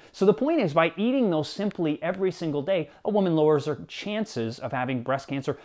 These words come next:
by twenty-five percent. And that's just one beneficial change to the lifestyle. Unless you're already doing it, then it's not a change at all. But,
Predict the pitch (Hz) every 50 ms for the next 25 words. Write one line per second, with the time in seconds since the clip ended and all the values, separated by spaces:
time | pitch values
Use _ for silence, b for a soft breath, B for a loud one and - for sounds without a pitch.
0 | B B - 143 131 - - 151 139 131 - - 113 110 - - 117 - 170 -
1 | - B B B - 185 185 - - 240 165 131 127 120 127 131 156 170 208 240
2 | 247 208 180 196 190 190 180 - - 185 - - 165 - - - 202 214 196 151
3 | 139 - - 139 139 147 143 151 180 214 214 - - 113 104 113 - B B B
4 | B 175 - - 156 135 123 117 120 127 135 123 113 120 113 117 113 107 101 -
5 | 110 98 95 90 - 104 92 92 90 - 101 143 196 156 - - B B B B
6 | B B B 151 160 160 - -